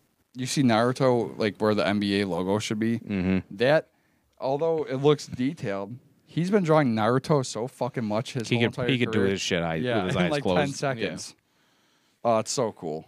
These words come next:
Speaker 1: I'm, I am legitimately jealous over this, 'cause Kishimoto, I wanna meet Kishimoto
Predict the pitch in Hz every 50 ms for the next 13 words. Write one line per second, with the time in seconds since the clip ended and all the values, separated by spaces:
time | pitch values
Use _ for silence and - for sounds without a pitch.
0 | - _ - 117 143 165 180 - - 127 147 170 196 208 208 196 170 151 147 143
1 | - - - _ _ - 127 139 139 127 117 143 160 170 170 156 160 156 143 139
2 | 139 123 117 117 117 - - _ - 123 120 117 120 127 135 147 151 143 127 110
3 | 104 101 - - - - - - - - - _ _ _ _ _ _ _ _ _
4 | _ _ _ _ _ - 131 123 120 110 107 104 95 95 90 87 87 - - -
5 | 123 113 - - - 190 196 190 - 233 214 170 143 139 143 165 185 196 196 175
6 | - 113 131 156 185 196 202 202 185 143 131 139 143 147 147 - - 143 147 -
7 | - 139 131 127 120 120 117 110 98 101 104